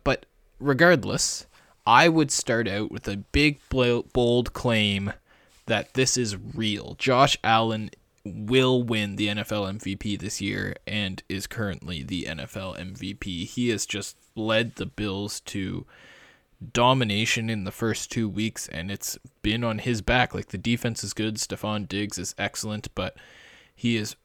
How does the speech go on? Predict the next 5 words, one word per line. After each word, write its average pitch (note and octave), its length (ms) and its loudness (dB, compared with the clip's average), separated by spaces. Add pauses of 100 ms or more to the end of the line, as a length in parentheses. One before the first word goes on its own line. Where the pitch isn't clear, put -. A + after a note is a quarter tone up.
racking G#2 640 -2
up G2+ 200 -4
the A2 100 -4
numbers, G2+ 720 -4 (640)
and G2+ 400 -2